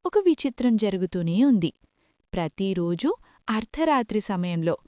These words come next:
ఎక్కడి ఎక్కువ అన్నం మిగిలితే అక్కడి వంటగదిలోంచి ఆ అన్నం మాయమయ్యేది. కాని గుర్తుంచుకోండి, తలుపులు తెరవలేదు, పాత్రలు విరగలేదు, ఎవరికీ భయం కలగలేదు.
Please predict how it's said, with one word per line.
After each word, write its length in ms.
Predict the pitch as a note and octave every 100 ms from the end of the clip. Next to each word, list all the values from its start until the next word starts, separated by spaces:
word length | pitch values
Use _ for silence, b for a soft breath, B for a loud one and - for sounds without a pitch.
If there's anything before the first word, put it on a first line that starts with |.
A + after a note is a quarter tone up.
| b b b A3
ఎక్కడి 440 | G3 - - A3+ A3+
ఎక్కువ 460 | F3 D3+ - A#3
అన్నం 400 | B3+ A3+ G#3+ G#3
మిగిలితే 580 | G3+ F#3+ G3 D#4+ E4 F4 b b b
అక్కడి 340 | C#4 - C4 G#3
వంటగదిలోంచి 960 | F3 D#3+ G3+ A3 G#3 G3+ G3 G3 G4 - _ -
ఆ 40 |
అన్నం 440 | C4+ B3 G3+ F3+ D4
మాయమయ్యేది. 840 | A4+ G#4 C#4 G3 F3 D#3 D3 C3+ _ _ _ _ _ _ -
కాని 300 | F3+ D#3+ E3
గుర్తుంచుకోండి, 840 | D3+ D3+ - E3+ - - E3 G3+ F#4+ _ _ _ _ _ -
తలుపులు 420 | F3 D#3+ - F3
తెరవలేదు, 640 | F3 F3+ F3 F3+ F#3+ C#4+ B4 _ _ _ -
పాత్రలు 500 | F#4 F4 - G#3+ C#4
విరగలేదు, 600 | E4+ B3 F#3 E3 D#3 - _ _ _ _ F3
ఎవరికీ 540 | E3+ D#3 E3 E3+ C#4
భయం 440 | A3 F3 D#3+ F#3
కలగలేదు. 600 | B3+ C4+ A#3 A#3 A3 G#3+